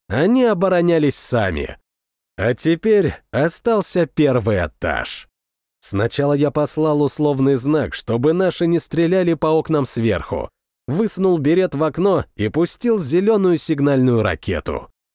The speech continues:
Теперь пора штурмовать. Снаружи уже любой поймет, что здесь что-то странное. Ведь я был там с ними, а сейчас здесь. Отмазки не придумаешь. Да и не нужно.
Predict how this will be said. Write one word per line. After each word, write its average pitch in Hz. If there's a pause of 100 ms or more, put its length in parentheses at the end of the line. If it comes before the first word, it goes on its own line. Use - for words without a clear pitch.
(140)
Теперь 202
пора 139
штурмовать. 87 (680)
Снаружи 185
уже 196
любой 196
поймет, 143
что 156
здесь 170
что-то 160
странное. 98 (240)
Ведь 131
я 170
был 175
там 180
с -
ними, 170 (200)
а 226
сейчас 156
здесь. 95 (280)
Отмазки 208
не 233
придумаешь. 160 (220)
Да 175
и 180
не 156
нужно. 117